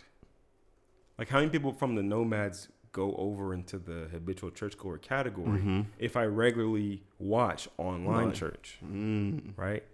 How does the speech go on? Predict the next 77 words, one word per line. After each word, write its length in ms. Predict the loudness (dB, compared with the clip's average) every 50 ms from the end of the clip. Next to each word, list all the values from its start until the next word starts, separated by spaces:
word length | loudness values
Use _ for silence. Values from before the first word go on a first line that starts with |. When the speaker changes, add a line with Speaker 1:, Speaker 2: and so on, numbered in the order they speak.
| -20 _ _ _ _ _ _
Speaker 1:
Um, 360 | -8 -6 -4 -4 -4 -4 -4 -6
Speaker 2:
Oh, 440 | -2 0 2 4 6 6 8 8 8
Speaker 1:
you 180 | 8 6 6 6
know 60 | 6
what 100 | 6 6
I'm 60 | 6
saying? 300 | 6 8 8 6 6 4 2
Speaker 2:
yeah. 160 | 0 -2 -4
So 160 | -2 2 2
if 100 | 2 4
you're 140 | 4 6 6
at 60 | 8
Speaker 1:
So 80 | 8 8 8
Speaker 2:
home, 120 | 6 6
like, 100 | 6 8 8
I 60 | 8
never 220 | 10 10 10 10 10
go 140 | 8 8
to 60 | 8 6
church 300 | 6 4 4 4 4 0
in 100 | -2 0
person, 420 | 4 4 4 4 2 -2 0 0
but 100 | 0 2
now 160 | 6 6 6
it's 100 | 6 4
online, 400 | 2 4 4 6 4 4 4 0 -4 -4 -2
I 60 | 2 4
might 260 | 4 4 4 2 0
as 100 | -2 0
well, 160 | 2 2 4
Speaker 1:
Yeah. 60 | 4
Speaker 2:
like, 140 | 2 0 0
tune 180 | 0 2 2 4
in. 220 | 4 4 2 0 0 2
Speaker 1:
Yeah, 260 | 4 4 4 4 6
but, 140 | 8 10 10
or, 160 | 12 12 12
like, 220 | 10 8 6 4
the 60 | 2
people 280 | 0 0 -2 0 0 -2
who 200 | 0 0 0 2
were 160 | 2 2 2 2
regular 340 | 2 0 0 2 0 -2
churchgoers 520 | 0 0 -2 -4 -2 0 0 0 0 0 -2
and 140 | -6 -6 -6
the 40 | -8
pandemic 420 | -6 -6 -6 -4 -2 -2 -2 -2
happens, 320 | -2 -4 -4 -4 -6 -6 -6
they 120 | -6 -8
physically 400 | -6 -4 -4 -6 -4 -6 -8 -10
can't 320 | -10 -8 -8 -8 -8 -8 -2
go, 260 | 0 2 2 2 2
so 100 | 0 0
they 80 | -2 0
Speaker 2:
Mm-hmm. 80 | 0 0
Speaker 1:
just 220 | 0 -2 -6 -6
get 140 | -6 -6 -4
used 140 | -4 -8 -8
to 40 | -6 -6
watching 260 | -6 -6 -6 -10 -10
church 160 | -10 -10 -10
online, 320 | -10 -8 -6 -4 -4 -4 -4
and 100 | -4 -4
then 60 | -4
Speaker 2:
So 60 | -4 -2
Speaker 1:
a 60 | 0
Speaker 2:
now 200 | 2 4 4 6
Speaker 1:
lot 120 | 8 8
Speaker 2:
they 60 | 6
Speaker 1:
of 60 | 6 4
the 80 | 2
people 140 | 0 0 2
have 120 | 2 2 0
Speaker 2:
become 80 | 2 2
Speaker 1:
not 220 | 2 2 2 0
come 180 | 0 -2 0 2
back. 380 | 4 4 4 4 0 -8 -18